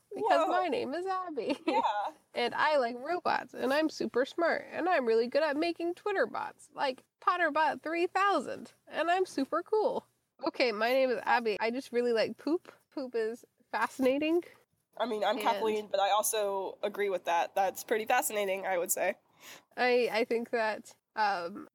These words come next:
Speaker 1: my hobbies include playing Frisbee with, or disc golf at four A M.
Speaker 2: <laughs> Oh, that sounds like
Speaker 1: And
Speaker 2: a lot of fun.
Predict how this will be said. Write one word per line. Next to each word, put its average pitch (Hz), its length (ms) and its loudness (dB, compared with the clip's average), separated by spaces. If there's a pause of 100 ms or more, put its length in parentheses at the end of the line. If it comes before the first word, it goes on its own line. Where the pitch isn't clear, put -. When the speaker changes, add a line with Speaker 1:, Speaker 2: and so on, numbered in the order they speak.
(100)
Speaker 1:
my 208 400 0
hobbies 214 580 0
include 214 720 -2 (160)
playing 262 380 0
Frisbee 294 500 0
with, 220 240 0 (320)
or 220 100 2
disc 254 320 -2
golf 247 500 0
at 254 180 -8
four 233 280 -2
A 294 200 2
M. 339 260 -2
Speaker 2:
<laughs> - 60 -20 (480)
Oh, 254 320 4
that 226 200 4
sounds 214 200 2
like 226 120 -4
Speaker 1:
And 226 80 -12
Speaker 2:
a 359 200 -6
lot 233 100 -2
of - 20 -20
fun. 214 440 -2